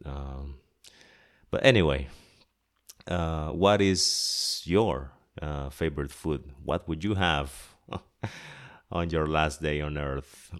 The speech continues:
In theory, right? Right. Yeah, I mean, it's just so that we can, you know, name what that food, uh, what that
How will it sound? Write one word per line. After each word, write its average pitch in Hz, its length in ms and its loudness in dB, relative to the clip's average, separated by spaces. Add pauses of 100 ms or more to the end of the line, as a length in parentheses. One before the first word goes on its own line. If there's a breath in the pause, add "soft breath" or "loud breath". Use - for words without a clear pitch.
(200)
In 104 200 2
theory, 90 460 4
right? 101 320 -2 (320)
Right. 80 280 -8 (160)
Yeah, 78 280 -8 (260)
I 82 40 -12
mean, 73 320 -12 (960 soft breath)
it's 85 140 -6
just 98 500 2
so 90 200 2
that 85 220 0
we 85 140 2
can, 80 320 -6
you 87 100 -6
know, 78 120 -6
name 78 580 -4 (140)
what 76 420 -2
that 76 320 -4
food, 76 400 -4 (240)
uh, 67 400 -12 (540)
what 82 260 -2
that 80 320 2